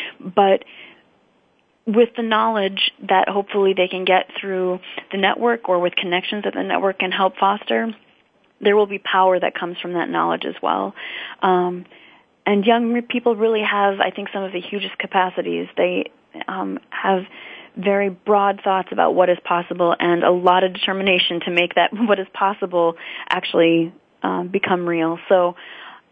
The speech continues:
um, N Y L N is definitely there to provide that support for you, to provide resources for you, and to recognize all of the, you know, all of the, the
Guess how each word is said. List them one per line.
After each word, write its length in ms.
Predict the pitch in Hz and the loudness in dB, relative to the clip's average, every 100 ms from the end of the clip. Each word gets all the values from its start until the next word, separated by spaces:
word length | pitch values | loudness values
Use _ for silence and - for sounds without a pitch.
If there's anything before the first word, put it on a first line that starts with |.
| _ _ - | _ _ -2
um, 220 | 185 185 | -2 0
N 100 | 196 | 0
Y 120 | 214 214 | 2 4
L 100 | 220 | 2
N 120 | 208 | 0
is 80 | 190 | 0
definitely 360 | 190 190 202 196 | -2 -2 -6 -2
there 180 | 190 185 | -2 -2
to 120 | 190 | -6
provide 400 | - 175 165 170 | -4 0 2 2
that 180 | 170 - | -2 -2
support 360 | 175 208 - - | -4 -2 -2 -2
for 80 | 208 | -2
you, 120 | 208 | 0
to 120 | 185 | -2
provide 460 | 185 175 170 165 175 | -4 -2 0 0 0
resources 520 | 240 233 220 214 196 - | -2 0 -2 -2 -8 -2
for 160 | 196 185 | 0 0
you, 300 | 185 180 185 - - - | 0 -4 -6 -12 -12 -6
and 140 | 190 | -4
to 80 | 196 | 0
recognize 640 | 180 180 196 180 180 185 185 - - - - | 0 0 -2 0 2 0 -6 -14 -18 -4 4
all 180 | 190 | 4
of 120 | 185 190 | 4 0
the, 360 | 180 175 - - | -6 -6 -8 -10
you 80 | 196 | -8
know, 240 | 185 190 - | -6 -4 0
all 180 | 196 202 | 0 0
of 100 | 190 | -4
the, 340 | - 98 - - - _ _ _ - - - - | -8 -8 -8 -12 -20 _ _ _ -20 -18 -20 -20
the 440 | - 214 202 190 | -18 -10 -8 -8